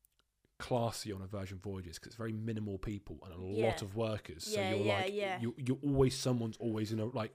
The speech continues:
Speaker 1: in a vicinity. You're not on your own.
Speaker 2: Yeah.
Speaker 1: There's always someone working there, and you feel, and it's also a very nice looking ship.
Speaker 2: Yeah.
Speaker 1: People don't really go there and think, "I wanna kidnap someone."
Speaker 2: <laughs>
Speaker 1: Like, do you know what I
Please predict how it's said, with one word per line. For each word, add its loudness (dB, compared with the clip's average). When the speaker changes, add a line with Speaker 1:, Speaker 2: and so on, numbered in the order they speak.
Speaker 1:
in -2
a -2
vicinity. -4
You're 2
not -6
on 4
your 6
own. -6
Speaker 2:
Yeah. 2
Speaker 1:
There's -2
always 4
someone 0
working -2
there, -18
and 2
you 4
feel, 4
and 2
it's -6
also 2
a 0
very 2
nice -2
looking -10
ship. -10
Speaker 2:
Yeah. -4
Speaker 1:
People 2
don't 0
really -2
go 0
there -2
and -6
think, -6
"I -6
wanna -4
kidnap -10
someone." -14
Speaker 2:
<laughs> 8
Speaker 1:
Like, 6
do 2
you 6
know 2
what -2
I -2